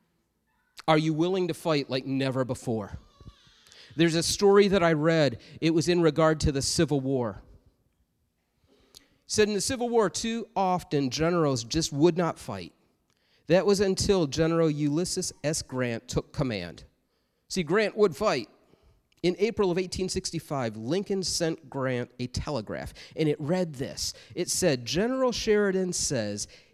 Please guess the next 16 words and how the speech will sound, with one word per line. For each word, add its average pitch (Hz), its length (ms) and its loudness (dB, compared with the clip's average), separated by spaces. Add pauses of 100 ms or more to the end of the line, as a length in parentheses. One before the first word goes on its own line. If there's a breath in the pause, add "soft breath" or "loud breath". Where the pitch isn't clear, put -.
(140)
if 156 260 -4
the 117 140 -8
thing 185 520 -2
is 135 280 -2
pressed, 165 680 -4 (240 soft breath)
I 175 200 -4
think 120 340 -6
that 113 240 -8
Lee 127 300 0
will 110 180 -2
surrender. 120 640 -4 (1000)
Let 131 600 2
the 104 160 -8
thing 127 400 -2
be 113 180 0
pressed." - 640 -4